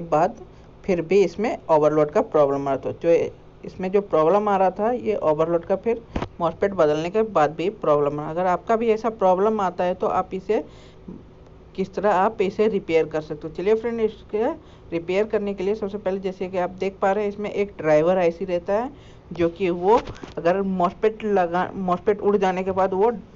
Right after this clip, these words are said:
sine wave में आपका ख़राब हो जाता है। तो चलिए friend, जैसे कि आप देख पा रहे हैं, ये एलएम तीन सौ अंठावन आईसी है, जो कि अगर आपका driver आईसी ख़राब होगा, तो ये दूसरा आईसी है, जो कि ये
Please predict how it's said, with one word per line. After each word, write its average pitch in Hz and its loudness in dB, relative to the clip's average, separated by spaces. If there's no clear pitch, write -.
sine 175 2
wave 170 2
में 196 0
आपका 208 2
ख़राब 160 4
हो 143 2
जाता 135 0
है। 139 -2
तो 156 -6
चलिए 175 2
friend, 233 0
जैसे 185 -2
कि 180 -2
आप 175 2
देख 185 -4
पा 202 2
रहे 214 0
हैं, 285 -4
ये 185 -2
एलएम 175 2
तीन 175 -4
सौ 190 -2
अंठावन 180 2
आईसी 160 -2
है, 226 -2
जो 160 -4
कि 190 2
अगर 180 4
आपका 180 2
driver 170 4
आईसी 190 0
ख़राब 175 -4
होगा, 180 2
तो 196 0
ये 185 -2
दूसरा 180 -2
आईसी 170 0
है, 185 -2
जो 180 -4
कि 175 -12
ये 208 0